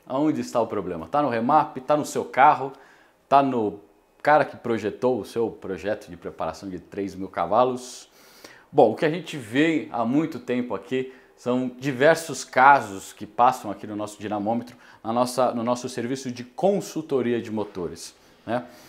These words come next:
Ah, na qual a gente faz uma abordagem completamente diferente. A gente não tá interessado em instalar coisas no carro e ver o que acontece, e sim observar o comportamento do motor e ver se o que você tem no motor, o que você tem em,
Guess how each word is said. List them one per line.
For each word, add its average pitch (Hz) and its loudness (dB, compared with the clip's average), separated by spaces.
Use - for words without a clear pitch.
Ah, 110 6
na 131 2
qual 160 6
a 147 4
gente 151 -2
faz 143 -2
uma 135 -2
abordagem 127 -2
completamente 131 -4
diferente. 87 -10
A 90 -14
gente 95 -12
não 117 -6
tá 127 -2
interessado 120 -2
em 107 -4
instalar 107 4
coisas 113 -2
no 107 -8
carro 107 0
e 101 -4
ver 104 -4
o 104 -6
que 107 -12
acontece, 127 -8
e 127 -6
sim 139 -4
observar 120 4
o 147 0
comportamento 123 -4
do 110 -10
motor 117 -4
e 120 -2
ver 117 2
se 104 -4
o - -12
que - -12
você 135 -2
tem 185 -2
no 202 -2
motor, 151 2
o 123 -6
que - -12
você 101 -8
tem 131 -4
em, 113 -4